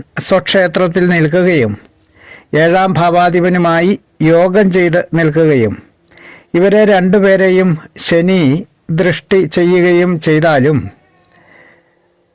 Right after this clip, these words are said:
ഒരു യോ-, ഒരു മഹാഭാഗ്യ യോഗമാണ്. അടുത്തത് അഞ്ചിലോ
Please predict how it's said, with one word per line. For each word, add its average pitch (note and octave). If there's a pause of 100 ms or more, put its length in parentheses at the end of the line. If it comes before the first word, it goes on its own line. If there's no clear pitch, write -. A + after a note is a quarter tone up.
(140)
ഒരു F3 (1700)
യോ-, F3 (180)
ഒരു E3+ (120)
മഹാഭാഗ്യ F3 (380)
യോഗമാണ്. E3 (1800)
അടുത്തത് G3+ (260)
അഞ്ചിലോ F#3+